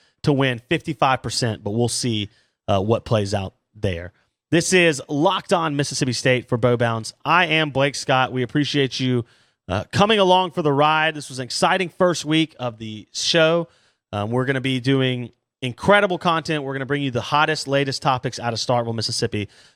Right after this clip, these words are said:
Football, football recruiting, baseball, basketball, whatever it might be,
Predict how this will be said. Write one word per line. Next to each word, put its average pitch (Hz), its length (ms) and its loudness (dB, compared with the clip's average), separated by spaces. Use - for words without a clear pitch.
Football, 156 640 2
football 127 300 2
recruiting, 127 580 -2
baseball, 135 680 0
basketball, 120 840 0
whatever 156 400 2
it 147 60 0
might 135 280 0
be, 113 320 -4